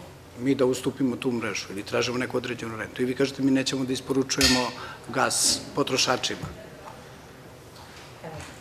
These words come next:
Speaker 2: znači, to su dve nevezane stvari. Jedno je vlasništvo nad mrežom, a
Speaker 1: Da.
Speaker 2: drugo je obavljanje delatnosti na mreži. Vi ste vlasnici mreže i samo vašom dobrom voljom neko može da koristi tu vašu mrežu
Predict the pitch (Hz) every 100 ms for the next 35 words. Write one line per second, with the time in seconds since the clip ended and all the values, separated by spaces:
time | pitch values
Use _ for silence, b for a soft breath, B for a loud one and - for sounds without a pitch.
0 | - - - - - - - - 247 254
1 | 196 - 233 214 160 156 170 156 135 131
2 | - 123 127 - - - 190 196 220 165
3 | 151 139 - 175 - 220 240 233 247 254
4 | 247 294 - - 190 214 - 247 202 -
5 | - 202 190 165 156 156 - - 139 -
6 | - 131 131 - - - - - - -
7 | 254 262 180 170 175 175 175 - 277 139
8 | 147 143 233 262 262 - 170 - 202 240
9 | 269 226 - - - 139 160 220 - 196
10 | 156 180 254 - 170 156 165 180 147 135
11 | 214 - 170 170 160 143 - 160 180 143
12 | 143 180 175 165 160 156 190 - 156 185
13 | 170 156 160 160 147 139 135 180